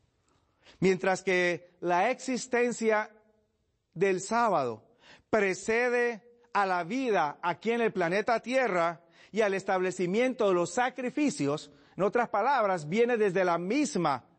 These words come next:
creación del hombre cuando se le introduce al hombre, los sábados ceremoniales están ligados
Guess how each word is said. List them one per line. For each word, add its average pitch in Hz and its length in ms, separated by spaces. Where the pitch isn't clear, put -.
creación 202 640
del 226 140
hombre 226 340
cuando 180 360
se 180 160
le 175 80
introduce 240 520
al 175 120
hombre, 156 400
los 143 140
sábados 202 400
ceremoniales 185 840
están 170 360
ligados 180 680